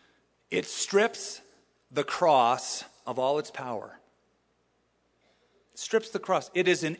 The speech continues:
insult to God, an insult to Almighty God to try to earn your way to heaven.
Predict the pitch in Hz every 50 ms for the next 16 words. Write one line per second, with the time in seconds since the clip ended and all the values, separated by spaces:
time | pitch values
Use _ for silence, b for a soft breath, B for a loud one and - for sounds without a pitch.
0 | - 202 233 277 311 - - - 262 247 254 247 - - 202 165 143 160 160 156
1 | 139 120 110 101 98 95 - 98 - - - 135 127 147 180 196 240 277 - -
2 | - 226 214 208 214 - B B B B B - - 180 175 165 151 143 147 147
3 | 151 160 160 170 160 135 156 143 131 123 113 120 117 - - 143 131 117 117 117
4 | 123 127 135 131 131 127 120 117 113 113 101 98 98 98 98